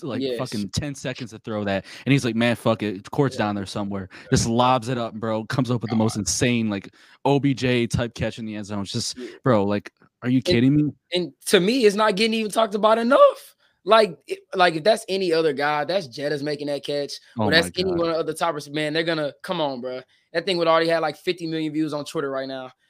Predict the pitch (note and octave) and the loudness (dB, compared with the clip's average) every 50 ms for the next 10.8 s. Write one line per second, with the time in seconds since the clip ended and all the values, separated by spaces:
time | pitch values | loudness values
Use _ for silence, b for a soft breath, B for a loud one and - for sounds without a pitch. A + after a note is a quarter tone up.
0 | _ _ _ C3 D3 F3+ F#3+ D#3 - _ _ C#3 D#3 D#3+ D#3 C#3+ - G3 G3 F3+ | _ _ _ -2 0 0 0 0 -6 _ _ -12 -10 -10 -10 -6 0 0 0 0
1 | E3+ - - D#3+ D3+ E3 F3+ F3 E3 _ _ - D3 F3 F#3+ F#3+ E3+ D3 - - | 0 -2 -2 -2 -2 -2 -4 -6 -12 _ _ -8 -6 -4 -2 -2 -2 -4 -6 -8
2 | A#2+ - - C#3+ C3 B2 A#2 G#2 - - B2 A#2+ C#3+ E3+ F3 C#3+ D3 F3+ F3+ E3 | -14 -12 -10 -8 -8 -8 -10 -14 -16 -16 -12 -10 -10 -10 -8 -6 -4 -4 -2 -4
3 | F3+ E3 D3+ F#3+ F#3 D3+ C3+ B2+ A2+ A#2+ C3+ B2+ - A#2 A2+ A2+ A2+ - _ _ | -4 -4 -4 -4 -4 -4 -6 -8 -8 -8 -8 -8 -10 -14 -16 -16 -18 -18 _ _
4 | _ _ _ _ D3+ D#3+ F#3 G3 D#3+ E3+ D3+ D#3+ D3 - E3 E3 E3 D#3+ E3 D#3+ | _ _ _ _ 2 2 2 2 2 0 -4 -4 -4 -2 -2 -2 0 2 0 0
5 | E3+ F3 D#3+ F3 D#3+ F3 G#3 G#3+ A#3 A3 G#3+ F#3+ E3+ D#3 D3 C3+ B2+ - _ _ | 0 -2 -6 -6 -4 -6 -6 -6 -6 -6 -6 -4 -4 -4 -4 -4 -6 -10 _ _
6 | _ _ _ _ _ - D3 D#3 A3 A3 G3 G3+ - - F3 E3 D3+ D3 C3+ D#3 | _ _ _ _ _ -12 -10 -8 -6 -6 -6 -8 -6 -6 -4 -4 -4 -4 -4 -4
7 | D#3 D3+ C#3+ C#3 D3+ D3+ D3+ D3 C#3+ C#3+ C3+ B2+ - - - - - D3 E3 F#3+ | -4 -4 -6 -6 -4 -2 -2 -2 -2 -2 -4 -6 -10 -12 -16 -16 -14 -12 -10 -10
8 | F3+ D3+ - - F3+ F3 - - - - E3+ E3+ D#3+ D#3+ E3 E3 D#3+ E3 D#3 D3+ | -8 -10 -8 -8 -8 -8 -8 -10 -8 -6 -6 -4 -4 -4 -6 -6 -6 -8 -10 -8
9 | - E3 E3 D#3 D#3+ D#3+ E3 E3+ E3+ E3 D#3+ D#3+ D#3+ D#3 D3+ - E3+ E3 D#3+ D#3+ | -8 -8 -6 -6 -8 -8 -8 -8 -6 -6 -6 -6 -8 -12 -14 -14 -14 -14 -14 -18
10 | _ _ - E3 D#3+ E3 D#3 D#3+ D#3+ D#3+ D#3+ E3 D#3+ E3 D#3 | _ _ -4 -4 -4 -2 -2 -4 -4 -6 -6 -8 -10 -10 -12